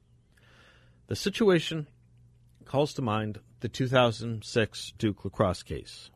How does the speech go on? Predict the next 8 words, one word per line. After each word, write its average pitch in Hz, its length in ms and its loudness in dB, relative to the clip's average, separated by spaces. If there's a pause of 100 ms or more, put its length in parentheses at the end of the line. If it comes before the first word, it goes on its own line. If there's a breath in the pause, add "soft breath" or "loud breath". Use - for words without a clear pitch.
when 104 160 0
many 123 280 4
erred 123 340 2 (1500 soft breath)
by 104 100 2
leaping 123 360 0
to 156 140 -2
a 151 40 -2
conclusion 107 640 -4